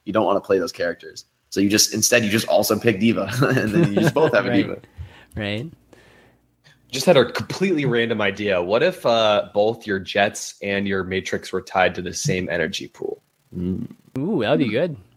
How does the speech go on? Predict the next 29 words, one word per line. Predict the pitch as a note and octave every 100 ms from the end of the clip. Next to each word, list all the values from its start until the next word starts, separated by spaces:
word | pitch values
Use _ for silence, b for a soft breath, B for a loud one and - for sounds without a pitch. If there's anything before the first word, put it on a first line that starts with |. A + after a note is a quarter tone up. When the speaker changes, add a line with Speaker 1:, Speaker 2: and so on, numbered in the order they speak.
| _ _ _
Speaker 1:
That | -
would | -
be | A2
interesting. | F#2+ G2 G2 F#2+
Speaker 2:
That | C3+
would | A3
make | F3
Speaker 1:
Because | B2+ C3
Speaker 2:
sense. | G#3 D#3 - -
Speaker 1:
then, | D#3 E3
then |
there | C#3+
would | C3
also | B2+ C3+ C#3
be, | C3 B2 G#2+ - _
you | A#2+ B2+
would | B2
try | B2+
to, | C3
like, | B2+ G#2
minimize | G#2+ A2 A#2+ A#2+ A2+ G#2+
your | G2
Jett. | G2 G#2
Like, | F2 G#2 A#2
you |
wouldn't | A2 A#2+ A2
Speaker 2:
Mm-hmm. |
Speaker 1:
just, | B3+
Speaker 3:
Yeah. | G2